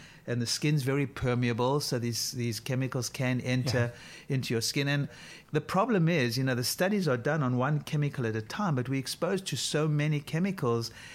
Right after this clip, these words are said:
Speaker 1: and it's how, how do all these chemicals work together in the body? And, and we know a lot of these chemicals have,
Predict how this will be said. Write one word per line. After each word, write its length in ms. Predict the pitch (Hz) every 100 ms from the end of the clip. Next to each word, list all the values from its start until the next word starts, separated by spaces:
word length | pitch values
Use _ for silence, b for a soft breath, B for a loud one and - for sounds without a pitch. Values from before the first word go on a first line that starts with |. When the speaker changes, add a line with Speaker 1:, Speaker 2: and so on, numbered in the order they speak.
| B
Speaker 1:
and 160 | - 139
it's 320 | 131 - - B B -
how, 320 | - 165 185
how 200 | 180 156
do 120 | 175 170
all 160 | 170
these 180 | 165 160
chemicals 500 | - 165 165 160 131
work 280 | 127 151 151
together 340 | 143 143 147
in 160 | 143 139
the 80 | 127
body? 400 | 117 147 143 113
And, 260 | 123 135 B B B
and 120 | - 147
we 100 | 151
know 300 | 147 180 185
a 20 |
lot 180 | 156 156
of 120 | 143
these 240 | 139 127
chemicals 580 | - 151 143 139 143 123
have, 400 | 120 123 117 110